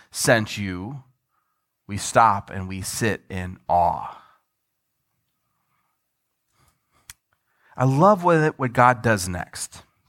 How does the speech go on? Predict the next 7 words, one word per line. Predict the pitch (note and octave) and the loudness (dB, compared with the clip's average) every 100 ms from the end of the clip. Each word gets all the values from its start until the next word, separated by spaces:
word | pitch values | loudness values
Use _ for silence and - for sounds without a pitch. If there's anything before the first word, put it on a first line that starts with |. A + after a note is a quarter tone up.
| _ _ _ _ _ _ _ _ _ _ - - - | _ _ _ _ _ _ _ _ _ _ -20 -20 -10
He | - E3 D3 - - - | -2 0 0 -6 -20 -14
draws | A#2+ D#3+ E3+ E3+ F3+ F3+ E3+ | -8 4 6 8 8 6 2
Moses | D3+ C#3 C3 B2 - - - - | 0 4 4 2 -4 -8 -8 -6
into | B2+ B2 C3+ | -4 -2 0
the | A#2+ | 0
redemptive | A2+ G2+ A#2 A#2+ A2+ A2+ F#2+ | -2 -2 0 0 0 -4 -2
narrative. | F#2 F2+ E2 C#2+ B1 - - | -4 -6 -8 -14 -20 -20 -20